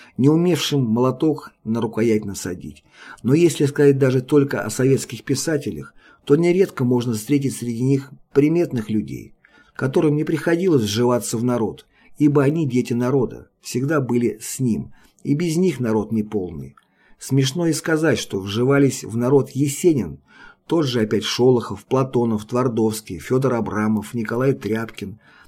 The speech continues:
да хотя бы ещё и Василий Белов. А Шолохов не только жил с народом, но и в прямом смысле слова спас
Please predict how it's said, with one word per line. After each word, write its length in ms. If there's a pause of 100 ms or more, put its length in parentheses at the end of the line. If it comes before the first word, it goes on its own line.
да 100
хотя 340
бы 140
ещё 280
и 100
Василий 440
Белов. 500 (600)
А 100
Шолохов 540
не 100
только 380
жил 260
с 80
народом, 480
но 140
и 80
в 80
прямом 320
смысле 440
слова 420
спас 440